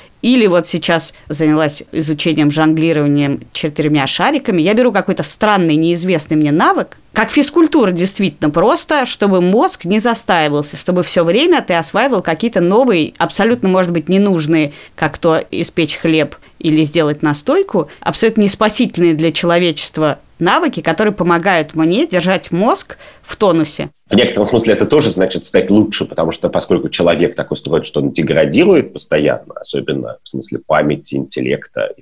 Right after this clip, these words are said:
Speaker 2: и не только физического состояния, то помедленнее деградировать, это тоже становиться лучше.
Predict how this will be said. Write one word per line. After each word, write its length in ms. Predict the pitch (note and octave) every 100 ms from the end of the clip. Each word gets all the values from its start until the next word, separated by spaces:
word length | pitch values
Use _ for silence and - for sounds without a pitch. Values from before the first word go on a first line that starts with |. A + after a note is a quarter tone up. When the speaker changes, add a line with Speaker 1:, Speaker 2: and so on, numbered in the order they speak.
| _ -
Speaker 2:
и 120 | C#2+
не 100 | C#2
только 340 | D#2 C2+ C2
физического 520 | - A#1+ B1+ - -
состояния, 580 | A1 - - C2 A1+ - _ - - - - _
то 320 | G#2+ G2+ G2 - -
помедленнее 640 | G#2 G#2+ G#2 E2 F2+ F#2+
деградировать, 720 | E2+ F#2+ F#2 F2+ C#3+ D#3+ -
это 160 | F#2+ -
тоже 200 | B2+ -
становиться 560 | - E2 D#2 - -
лучше. 420 | D#2 C#2+ - -